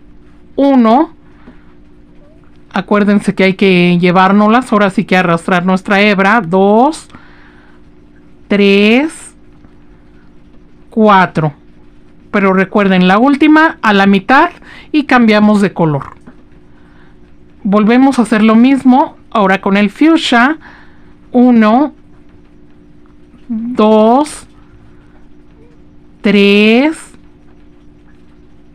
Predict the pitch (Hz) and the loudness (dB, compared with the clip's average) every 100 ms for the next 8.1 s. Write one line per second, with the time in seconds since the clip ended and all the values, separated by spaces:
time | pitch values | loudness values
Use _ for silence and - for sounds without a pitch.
0 | - - - - - - - - - - | -20 -20 -20 -20 -20 -20 -20 -10 -8 -8
1 | - 226 233 233 277 349 269 202 185 175 | -2 2 2 0 -2 -2 -2 -2 -2 -4
2 | - 196 202 190 175 170 190 180 175 175 | -2 -2 0 -2 -4 -6 -2 -2 -2 -4
3 | - 180 180 208 214 294 370 - - - | -4 -2 0 0 0 0 0 -6 -20 -20
4 | - - 214 226 226 220 226 220 214 190 | -18 -8 -4 -2 2 2 2 -2 -2 -2
5 | 165 151 - - - - - - - - | -2 -4 -12 -20 -20 -20 -20 -20 -20 -20
6 | - - - - - - - 196 226 214 | -20 -20 -20 -20 -20 -18 -6 0 0 2
7 | 208 - 208 214 214 254 285 302 294 370 | 0 0 0 2 2 2 0 0 2 0